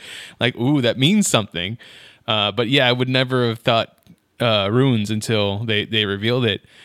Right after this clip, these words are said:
Um, but that just showed, like, how, uh, like, in tune or quick to study Wanda is, 'cause she, like, she picked up on how to do the runes, and then she also picked up on how to suck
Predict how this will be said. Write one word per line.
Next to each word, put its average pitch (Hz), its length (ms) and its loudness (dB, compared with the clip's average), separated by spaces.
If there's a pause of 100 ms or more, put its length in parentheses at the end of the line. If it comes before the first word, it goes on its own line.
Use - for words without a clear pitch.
(260)
Um, 101 560 0
but 131 160 0
that 156 140 2
just 196 180 2
showed, 151 540 2
like, 117 340 -2 (680)
how, 202 680 0 (400)
uh, 123 640 2
like, - 460 -4 (240)
in 143 260 0
tune 151 480 2
or 113 520 0
quick - 260 -2
to 143 80 0
study 165 680 0
Wanda 160 360 2
is, 185 400 0
'cause 127 200 2
she, 156 180 0
like, 139 200 2 (640)
she - 140 -2
picked - 280 0
up 202 140 0
on 180 100 2
how 165 160 4
to 175 60 2
do 180 160 0
the 175 80 4
runes, 160 440 2
and 131 160 0
then 143 100 2
she 156 180 0
also 185 460 2
picked 185 280 0
up 190 180 0
on 170 140 0
how 156 180 0
to 165 140 0
suck 175 360 0